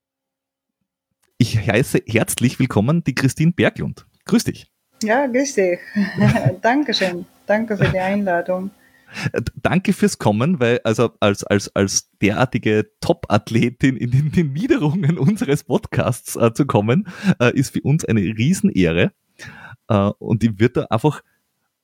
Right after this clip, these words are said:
Speaker 1: gleich mal, äh, hart reingrätschen. Wie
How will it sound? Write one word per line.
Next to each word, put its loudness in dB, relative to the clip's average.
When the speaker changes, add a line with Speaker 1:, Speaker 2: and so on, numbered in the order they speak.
Speaker 1:
gleich 0
mal, 0
äh, 0
hart 0
reingrätschen. 0
Wie 0